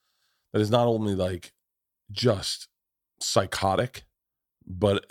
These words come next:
that would be what would be infuriating. That's where I identify with those women where you go, at least I had the closure where I got to talk to Ari and go, "You know that that's really fucked up." And he was like, "I'm really sorry." And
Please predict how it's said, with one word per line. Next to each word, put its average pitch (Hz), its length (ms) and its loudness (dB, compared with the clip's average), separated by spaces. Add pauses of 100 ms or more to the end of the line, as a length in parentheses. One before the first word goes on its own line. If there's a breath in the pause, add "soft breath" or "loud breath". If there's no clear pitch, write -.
(160)
that 107 200 4
would 98 140 -4
be 101 100 0
what 85 240 -2
would 92 160 -2
be 95 140 0
infuriating. 85 560 0
That's 101 200 -2
where 101 120 4
I 95 60 -6
identify 92 400 -4
with 92 120 -6
those 87 160 -4
women 104 320 0
where 90 100 0
you 90 140 -2
go, 87 320 2 (340 soft breath)
at 117 60 4
least 139 220 2
I 120 100 2
had 110 220 -2
the 98 260 -4 (500)
closure 123 440 2
where 98 80 0
I 101 60 2
got 101 120 0
to 95 60 -14
talk 120 220 -2
to 101 80 -4
Ari 95 120 0
and 98 80 -2
go, 95 80 -2
"You 127 140 0
know 233 120 0
that 120 200 -10
that's - 320 -4
really 113 160 0
fucked - 260 -14
up." - 300 -2
And 87 80 -16
he 90 60 -12
was 80 100 -14
like, 73 100 -18
"I'm - 160 -14
really - 200 -14
sorry." 65 400 -8
And - 100 -16